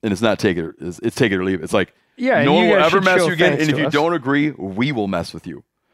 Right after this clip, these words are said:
Speaker 1: But that's the selling point.
Speaker 2: Right.
Speaker 1: Your, your concerns are over.
Speaker 2: In order for you to say thank you,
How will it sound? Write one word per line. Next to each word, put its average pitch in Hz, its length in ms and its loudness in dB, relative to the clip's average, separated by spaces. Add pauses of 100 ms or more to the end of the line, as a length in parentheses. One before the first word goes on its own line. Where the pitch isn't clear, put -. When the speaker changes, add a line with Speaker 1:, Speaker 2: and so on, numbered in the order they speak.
(120)
Speaker 1:
But 110 160 -2
that's 131 220 2
the 120 100 -4
selling 101 400 0
point. - 280 -16 (260)
Speaker 2:
Right. 135 320 -2 (340)
Speaker 1:
Your, 101 220 -6
your 107 100 -4
concerns 104 420 -6
are 90 80 -6
over. 82 280 -12 (120)
Speaker 2:
In 156 140 -4
order 190 220 0
for - 160 -8
you 160 160 -2
to 143 80 -2
say 147 240 -4
thank 190 340 -4
you, 131 240 -4